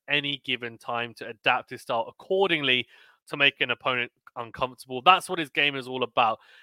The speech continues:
He has so many different layers to it. We could be here for twenty minutes talking about his style and what he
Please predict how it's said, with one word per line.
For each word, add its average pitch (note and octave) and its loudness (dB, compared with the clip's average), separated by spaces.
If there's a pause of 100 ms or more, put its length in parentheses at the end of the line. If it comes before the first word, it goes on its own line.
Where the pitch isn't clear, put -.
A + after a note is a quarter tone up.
(220)
He D3+ -4
has D3+ 6
so G3 4
many F#3+ -2
different E3 -2
layers C#3 2
to D#3+ -4
it. C#3 -4
We D3 -4
could D3 -6
be D#3 0
here C#3+ -2
for C#3 -8
twenty C#3 -8
minutes C3 -10
talking C3+ -12
about B2 -2
his A#2+ -10
style B2 0
and A#2 -8
what A#2+ -8
he A2+ -14